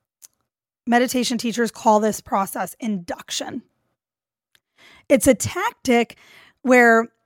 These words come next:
we can help let go of our thoughts, where we can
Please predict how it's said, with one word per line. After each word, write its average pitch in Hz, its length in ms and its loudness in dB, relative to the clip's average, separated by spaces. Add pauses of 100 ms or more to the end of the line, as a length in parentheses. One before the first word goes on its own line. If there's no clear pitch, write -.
(120)
we 262 180 -2
can 285 140 -2
help 233 260 -2
let 233 360 -4
go 240 680 4 (100)
of 214 500 2
our 196 120 -20
thoughts, - 720 -6
where 247 140 -2
we 226 160 -4
can 226 420 -4